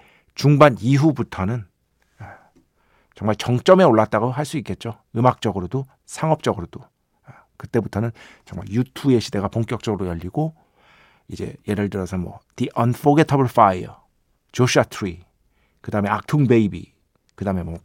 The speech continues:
팝 앨범, 주로 팝 앨범 그 전에 등등등 해서 명반들을 쫙쫙쫙쫙 쏟아내는.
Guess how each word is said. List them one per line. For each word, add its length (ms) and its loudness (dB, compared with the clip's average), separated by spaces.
팝 340 4
앨범, 240 -4
주로 380 6
팝 180 2
앨범 260 -2
그 100 -18
전에 140 -16
등등등 500 2
해서 260 -6
명반들을 800 4
쫙쫙쫙쫙 840 -10
쏟아내는. 500 0